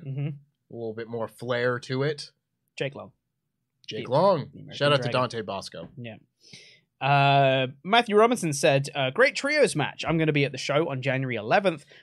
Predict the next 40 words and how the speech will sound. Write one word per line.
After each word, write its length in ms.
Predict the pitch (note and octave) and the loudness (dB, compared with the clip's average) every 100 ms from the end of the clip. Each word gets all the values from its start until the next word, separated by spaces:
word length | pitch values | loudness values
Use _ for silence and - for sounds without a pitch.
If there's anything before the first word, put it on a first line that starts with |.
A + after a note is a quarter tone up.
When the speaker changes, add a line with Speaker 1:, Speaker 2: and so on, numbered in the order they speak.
| - | -6
Speaker 1:
when 100 | C#3+ | -2
they 60 | |
have 120 | D3 C#3+ | -2 -4
the 80 | |
last 420 | G#2 C#3+ G3+ G#3 F3+ | -2 -2 -2 -4 0
match, 300 | A3 F#3+ F3 | 0 0 -6
which 140 | F3 | -8
is 100 | A3 | -10
a 80 | A#3 | -8
ladder 400 | A2+ A2 B3+ B3+ | -8 -6 -6 0
match. 480 | C4 C4 - - - - - - | 2 0 -2 -10 -10 -16 -20 -4
Uh, 180 | C#3+ C#3 C#3+ | 0 2 6
also, 280 | A3+ A3+ G3 | 6 6 4
we'll 80 | |
get 200 | D#3+ A2 | 2 0
Britt 240 | C#3+ A3 F3 | 2 2 4
versus 320 | F3 C#3+ B2 | 2 2 -6
Saraya 400 | - A#2+ B2+ C3 B2 | -8 -4 0 0 -2
and 160 | A2+ E2+ | -8 -8
who 180 | A3 D#4 | -4 -2
knows 320 | F#3 F#3 F3+ | -2 -2 -4
what 200 | A#2+ B2 - | -6 -8 -8
else. 300 | G#2+ - - - _ - | -14 -12 -12 -14 _ -12
I'm 160 | A#2 | -8
situated 480 | - A#3+ G#3 G3+ F3+ | -6 -4 0 0 0
across 240 | D3 E3 D3+ | 0 -2 0
from 100 | C3 | -4
the 60 | |
hard 280 | - A#3 C4+ | 2 2 2
cam 220 | F#3+ E3+ C#3 | 0 -2 -4
and 80 | B2 | -10
will 100 | A2 | 2
represent 500 | G3 - G3 A3 F#3+ | 2 2 0 0 2
Wrestle 260 | A3 G#3+ | 0 0
Talk. 360 | G3+ G3 G3+ - _ - | 2 2 2 -4 _ -12
Love 120 | B2+ | -8
you 60 | C#3 | -2
guys." 320 | C#3 A2 - | -2 -2 -8
Thank 220 | - D3 | -8 -6
you. 360 | F#3 A#3 G3+ A2 | 2 6 6 4